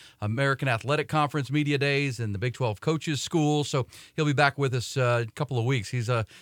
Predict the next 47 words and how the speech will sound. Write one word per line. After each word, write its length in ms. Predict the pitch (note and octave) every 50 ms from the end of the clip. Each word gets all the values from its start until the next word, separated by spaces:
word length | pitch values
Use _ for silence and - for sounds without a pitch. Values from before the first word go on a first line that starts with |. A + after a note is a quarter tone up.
| - -
he's 140 | - B2+ C#3
on 140 | C#3+ D3
assignment 380 | C#3 - - D3+ D3 C3+ A#2 G#2+
the 60 | A#2+
next 200 | C3 C3 A#2+ -
couple. 280 | - C#3+ C3+ - G2+ F#2
But, 240 | F2+ D3+ C#3 A#2 - - - - - _ -
uh, 140 | - A2+ A2+
let 100 | A#2+ C#3
me 60 | C#3
tell 180 | B2+ - D#3+ C#3+
you, 80 | A#2+ G#2
this 240 | G#2+ C3 C3 -
is 60 | C3+ A#2
the 80 | C3+
multicast 560 | C3 D3+ D3+ D3 - C#3+ - E3 D3 C#3+ -
that 60 | - -
keeps 220 | - D#3 - -
you 100 | D#3 D3
on 100 | C#3+ B2+
top 180 | - D#3 C#3+ B2
of 80 | A2+ -
all 240 | D#3+ G3 A#3+ B3+ B3
things 320 | B3 - A3 G3 F3+ D3 -
Texas 320 | - F3+ D3+ - D3 B2
football 300 | - F#3 F3 - G3 F3+
on 100 | E3 C#3
a 40 | C3
week-by-week 520 | D#3+ F#3 E3+ - D3+ C#3+ C#3 C3+ B2+ A2+
basis, 400 | - E3 F3 E3+ - C3+ B2 - - - - - -
powered 260 | - - F3+ F#3+ F3+ D#3
by 120 | E3 D#3
Grande. 500 | B2 B2+ D#3 D3+ D3+ D3 D3 D3+ D3 C#3 - - - - -
Grande 260 | - D3+ D#3 D#3 D#3 D#3 D3+ D3+ D3 A#2+ -
Equipment, 340 | B2+ - F3 E3+ D3+ D3+ C#3+
our, 200 | C3 C3 B2+ -
our 140 | C3 C3 B2
friends, 360 | - D#3 D3+ D3 C#3+ A#2+ A#2
uh, 160 | C3 B2+ B2
Wes 240 | A#2+ D3 D3+ - -
Murray 300 | C#3+ D3 D3 C#3+ C#3+ D3 C#3
and 80 | G#2+ G#2+
Weston 300 | C3 C#3+ - - D#3 C#3+
Murray 200 | C#3+ C#3+ C#3+ C#3
and 80 | C3+
the 40 | C3
team, 300 | B2 - D3 C#3 C3+